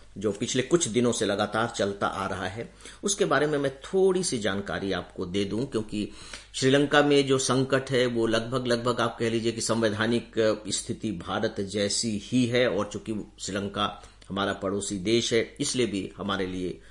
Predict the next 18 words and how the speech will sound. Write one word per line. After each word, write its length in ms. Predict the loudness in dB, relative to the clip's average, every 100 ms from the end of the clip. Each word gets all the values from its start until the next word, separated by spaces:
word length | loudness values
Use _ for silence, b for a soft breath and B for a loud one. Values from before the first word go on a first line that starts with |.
| -10 -6
मायने 320 | -4 -4 -6
रखता 280 | -8 -10 -12
है। 200 | -12 -18 B B B B 8
दरअसल 280 | 10 10 8
हुआ 240 | 10 10
ये 200 | 10 6 2
था 60 |
कि 220 | -2 0
वहां 360 | 0 0 0 -2 -2 -14 -20 -10 -4
पहले 260 | 0 0
से 240 | 0 -2 -2
एक 200 | -4 -2
सरकार 540 | -4 -4 -4 -4 -6 -8
थी, 260 | -10 -8 -6
डेमोक्रेटिक 480 | -4 -4 -6 -6 -6
सरकार 440 | -6 -4 -4 -4
थी, 220 | -8 -10 -6
चुनी 500 | 0 2 2 0